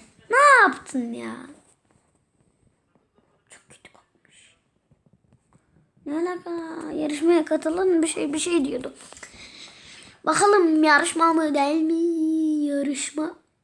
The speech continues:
Yarışma yemin ediyorum. Ye-, yemin ediyorum yarışma. Ya abi. Ya ben yarışma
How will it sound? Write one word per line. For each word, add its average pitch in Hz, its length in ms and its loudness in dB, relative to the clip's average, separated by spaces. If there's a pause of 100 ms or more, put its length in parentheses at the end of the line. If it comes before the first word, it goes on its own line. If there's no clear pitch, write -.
(140)
Yarışma 240 560 -6
yemin 233 240 -6
ediyorum. 226 240 -8 (400)
Ye-, 302 260 0
yemin 415 520 6
ediyorum 277 220 0
yarışma. 254 560 -2 (800)
Ya 208 100 -2
abi. 233 360 0 (640)
Ya 392 160 2
ben 453 320 4
yarışma 523 300 6